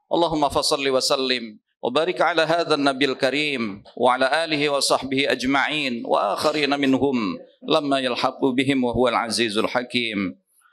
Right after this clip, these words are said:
أما بعد. <clears throat> Yang sama-sama kita muliakan, Ketua Majelis Syuro P K S, Doktor Habib Salim Segaf Al-Jufri, M A, mata'anallahu bi tuli hayatihi wa nafa'ana bi ulumihi.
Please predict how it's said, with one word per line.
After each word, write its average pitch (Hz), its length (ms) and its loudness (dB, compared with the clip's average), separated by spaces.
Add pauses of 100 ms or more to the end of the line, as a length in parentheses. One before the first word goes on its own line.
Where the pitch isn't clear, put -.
(500)
أما 113 180 0
بعد. 95 380 0
<clears throat> - 40 -6 (2750)
Yang 147 320 4
sama-sama 170 380 2
kita 165 180 4
muliakan, 151 640 2 (960)
Ketua 139 400 2
Majelis 139 320 0
Syuro 143 240 2
P 135 160 0
K 135 160 2
S, 139 480 -2
Doktor 131 480 0
Habib 127 320 2
Salim 123 400 2
Segaf 117 320 0
Al-Jufri, 120 560 -2
M 120 80 -6
A, 135 400 -2
mata'anallahu 120 640 0
bi 127 80 -2
tuli 120 240 -2
hayatihi 120 640 0
wa 120 80 0
nafa'ana 113 560 -2
bi 104 160 0
ulumihi. 104 720 -2